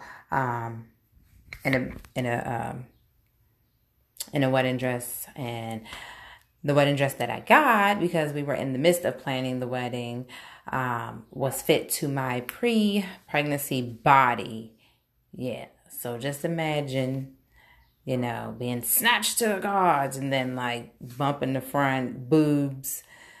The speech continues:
you name it, thighs, hips. My first prince, you know, gave me a whole body, a whole new body. Uh,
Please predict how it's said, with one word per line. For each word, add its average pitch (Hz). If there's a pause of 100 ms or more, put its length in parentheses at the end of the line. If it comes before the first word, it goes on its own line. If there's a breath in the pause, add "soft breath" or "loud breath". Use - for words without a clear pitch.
(600 loud breath)
you 143
name 143
it, 135
thighs, 151
hips. - (520 soft breath)
My 127
first 156
prince, 131 (360 loud breath)
you 123
know, 117
gave 135
me 120
a 120
whole 151
body, 135
a -
whole 135
new 165
body. 120 (480 soft breath)
Uh, 139